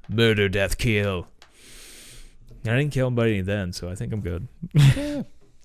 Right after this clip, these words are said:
Speaker 1: No, I watched it more then.
Speaker 2: Ooh.
Speaker 1: I have been sleeping pr-, pretty <laughs> good the last few days.
Speaker 2: Usually watching murder helps me.
Speaker 1: It does it?
Speaker 2: It,
Speaker 1: You're
Speaker 2: it,
Speaker 1: like, "Oh."
Speaker 2: it calms me.
Speaker 1: Just calms me down.
Speaker 2: Yeah, it soothes me.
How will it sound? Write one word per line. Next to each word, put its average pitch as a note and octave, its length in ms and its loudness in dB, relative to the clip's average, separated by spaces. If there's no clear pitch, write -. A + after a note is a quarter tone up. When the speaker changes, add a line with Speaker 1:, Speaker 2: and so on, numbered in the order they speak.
Speaker 1:
No, - 160 -8
I - 60 -4
watched B2 240 -6
it - 40 -8
more G2+ 200 -6
then. G2+ 280 -6
Speaker 2:
Ooh. A3 200 -6
Speaker 1:
I B2 120 2
have F3 160 4
been C3+ 100 2
sleeping D#3 380 2
pr-, G#2 100 -6
pretty G#2+ 300 -2
<laughs> - 160 4
good C#3 100 2
the C#3+ 80 4
last C3 260 4
few E3+ 140 4
days. - 720 4
Speaker 2:
Usually G#3 320 0
watching B2+ 340 6
murder A2 300 6
helps G2+ 240 2
me. F#2+ 300 2
Speaker 1:
It D3 100 2
does F3 220 6
it? F#3 200 6
Speaker 2:
It, A#2+ 140 -2
Speaker 1:
You're E3 120 2
Speaker 2:
it, - 20 2
Speaker 1:
like, C3 240 6
"Oh." G#2 400 2
Speaker 2:
it F2 60 -6
calms F#2 360 2
me. F#2 140 0
Speaker 1:
Just - 140 -10
calms A2+ 260 -6
me G#2 120 -6
down. G2 300 -6
Speaker 2:
Yeah, F2 200 -4
it F2 140 -12
soothes F#2 360 -4
me. G2 160 -4